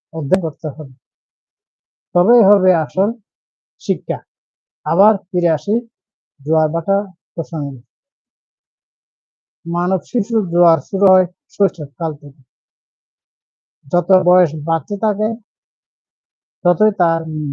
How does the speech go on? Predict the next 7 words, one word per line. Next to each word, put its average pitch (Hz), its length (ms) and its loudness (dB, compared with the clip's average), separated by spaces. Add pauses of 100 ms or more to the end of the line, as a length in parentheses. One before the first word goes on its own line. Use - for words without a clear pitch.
(140)
মেধা 156 260 -2
শক্তি, 202 380 -6 (540)
শারীরিক 175 440 0
শক্তি, 175 480 -2 (640)
মনোবল, 151 680 -2 (400)
সাহস, 175 500 -2 (460)
দক্ষতা, 180 560 -2